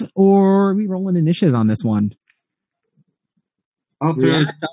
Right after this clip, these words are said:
Speaker 3: like to shoot another arrow if possible.
Speaker 2: Yeah, I'll throw some
Speaker 1: Oh.
Speaker 2: daggers at it.
Speaker 1: I'll let you all get a quick, uh, reactionary attack, assuming that you guys were ready for combat for something popping up. Take a quick arrow
Speaker 3: Well,
Speaker 1: shot.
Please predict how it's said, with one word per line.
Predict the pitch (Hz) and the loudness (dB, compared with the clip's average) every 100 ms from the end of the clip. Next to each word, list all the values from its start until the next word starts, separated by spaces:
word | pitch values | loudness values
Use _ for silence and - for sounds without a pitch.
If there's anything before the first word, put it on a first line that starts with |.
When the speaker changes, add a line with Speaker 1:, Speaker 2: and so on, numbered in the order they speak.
| - | -6
Speaker 3:
like | 190 190 | -6 -4
to | 156 | -4
shoot | - 196 190 | -4 -4 -2
another | 165 139 | -2 -2
arrow | 139 175 165 127 | -2 0 0 -2
if | - | -4
possible. | 170 180 - 113 127 _ _ _ - | -4 -4 -4 -8 -10 _ _ _ -10
Speaker 2:
Yeah, | 156 160 | -4 -2
I'll | 165 | -2
throw | 190 175 | -2 -4
some | 156 147 | 0 -2
Speaker 1:
Oh. | |
Speaker 2:
daggers | 143 156 147 139 135 | 0 0 0 -2 -2
at | 139 | -2
it. | 151 151 - - _ _ | -2 -2 -10 -20 _ _
Speaker 1:
I'll | 254 277 | 0 2
let | 277 | 2
you | 277 | 2
all | 262 | 2
get | 240 | 2
a | 220 | 2
quick, | - 233 - | 2 2 2
uh, | 214 190 180 | 2 2 4
reactionary | 190 214 202 208 190 | 2 0 2 4 4
attack, | 180 214 190 | 2 0 0
assuming | 175 214 202 190 | 0 2 4 4
that | 180 | 4
you | 180 | 2
guys | 175 170 | 2 2
were | 170 | 2
ready | 165 165 180 | 2 2 0
for | - 165 180 180 | 2 2 2 0
combat | - 185 190 202 | -2 0 2 0
for | 214 | 0
something | 202 214 208 | 0 0 0
popping | 226 226 226 | 0 0 2
up. | 247 240 - | 0 -2 -2
Take | 202 - | -2 -2
a | |
quick | - 208 175 | -8 -8 -6
arrow | 185 202 | -8 -4
Speaker 3:
Well, | 185 220 | -2 -2
Speaker 1:
shot. | 233 | -6